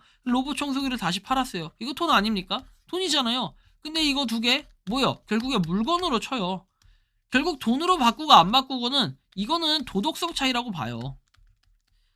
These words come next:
그리고 또 다르게 얘기하면은 편법이라고 봐요. 음. 이걸 가지고 뭐라고 욕한다?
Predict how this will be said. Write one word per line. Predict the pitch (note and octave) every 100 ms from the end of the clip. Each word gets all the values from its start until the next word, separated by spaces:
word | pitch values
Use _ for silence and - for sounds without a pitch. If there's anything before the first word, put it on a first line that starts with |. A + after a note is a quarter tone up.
| _ -
그리고 | A3+ B3+ D#4 -
또 | D4 D#4
다르게 | - A3+ A#3 A#3+
얘기하면은 | A3 G#3 A3+ B3
편법이라고 | A#3 F#4 - G4 F#4 C#4 A3+
봐요. | C4 C#3+ A#2+ C3+ D3+ - - _ _
음. | B2 G#2 - _ _ _ _
이걸 | - C#4 F4+
가지고 | D#4 B3+ B3+ C#4 D4
뭐라고 | F#3 A3 A3+
욕한다? | E3+ E3+ - G3+ A#3+